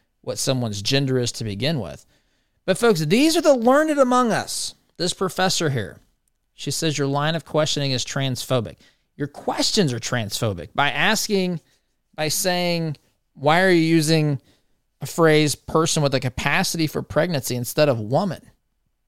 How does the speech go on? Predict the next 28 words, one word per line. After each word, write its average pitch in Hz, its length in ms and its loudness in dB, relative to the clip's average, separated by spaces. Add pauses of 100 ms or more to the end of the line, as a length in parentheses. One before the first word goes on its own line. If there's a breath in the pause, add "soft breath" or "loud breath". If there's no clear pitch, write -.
(220)
And 226 80 -6
this 254 120 -4
professor 208 600 0
loses 208 480 2
it. - 160 -8 (920)
I, 165 80 -2
can 202 160 0
you 254 120 2
imagine 208 420 2
being 190 160 6
in 202 60 2
her 165 160 4
classroom? 180 580 -2
This 254 180 0
is 311 120 -2
how 233 160 4
she 190 400 2 (300 loud breath)
behaves, 175 540 2
knowing 170 380 4
it's 160 160 0
televised 151 680 0
for 147 140 0
all 139 100 4
the 127 60 -2
world 120 280 -4
to 95 80 -12
see. 85 320 -10 (500)
Imagine 269 720 0